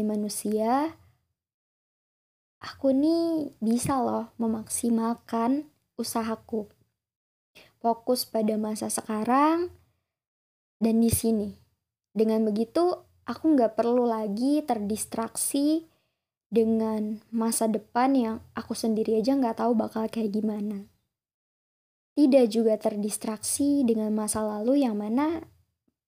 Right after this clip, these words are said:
itu hanya bagian dari cerita lama. Aku sudah melaluinya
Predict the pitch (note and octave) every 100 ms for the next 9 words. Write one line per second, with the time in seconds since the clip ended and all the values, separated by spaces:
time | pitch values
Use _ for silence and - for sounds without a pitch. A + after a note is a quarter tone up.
0 | _ _ - C4+ D#4 E4+ B3+ A3 A3 G#3
1 | G#3 G3+ G3+ G#3 G3+ - G#3 G#3+ A3 A3
2 | A#3+ G#3+ G3+ _ _ _ _ _ _ -
3 | B3 C4+ C4 A3 A3 G#3+ G#3 G#3+ G#3+ A3+
4 | G#3+ A#3+ C#4+ D#4